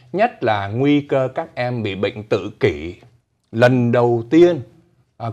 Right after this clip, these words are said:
trường đại học ở Washington, tiểu bang Washington nghiên cứu và đã đăng trên tạp chí y khoa, đặc biệt về nhãn khoa, nghiên cứu về hệ thần kinh. Thì họ thấy rằng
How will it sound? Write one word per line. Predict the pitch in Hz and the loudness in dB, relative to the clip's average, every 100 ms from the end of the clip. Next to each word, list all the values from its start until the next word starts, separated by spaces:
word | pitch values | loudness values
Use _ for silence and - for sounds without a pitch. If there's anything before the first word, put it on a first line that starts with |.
| - | -6
trường | - 131 110 107 | 2 2 2 0
đại | 95 | 0
học | 107 - - | -2 -6 -8
ở | |
Washington, | 90 107 175 226 170 139 135 120 | -10 -4 -4 -4 -8 -6 -6 -6
tiểu | 98 | -4
bang | 98 120 123 | -4 -4 -4
Washington | 175 - 123 117 117 113 | -6 -6 -8 -6 -4 -4
nghiên | 120 117 | -4 -4
cứu | 117 143 185 - - _ | -2 -2 -2 -8 -20 _
và | 107 92 92 | -4 -2 -4
đã | 98 - | -6 -6
đăng | 135 117 120 113 | -4 -2 -4 -4
trên | 113 107 - | -4 -2 -6
tạp | - - | -8 -6
chí | 117 160 | -6 -4
y | 127 | -6
khoa, | - 117 104 _ _ | -4 -4 -4 _ _
đặc | - 117 | -12 -6
biệt | 104 - | -6 -6
về | 95 101 98 92 90 78 _ - | -6 -4 -2 -2 -6 -10 _ -8
nhãn | 117 - 285 | -6 -6 -10
khoa, | - 127 117 - 143 | -4 -4 -4 -6 0
nghiên | 151 151 143 | 2 2 0
cứu | 151 208 | 0 0
về | 104 87 80 | -2 -4 -6
hệ | 98 - | -8 -8
thần | - 113 90 92 | -8 -8 -8 -4
kinh. | 127 107 - _ _ _ _ - | -4 -4 -10 _ _ _ _ -6
Thì | |
họ | 101 | -4
thấy | 107 160 | -2 0
rằng | 151 104 | -2 -4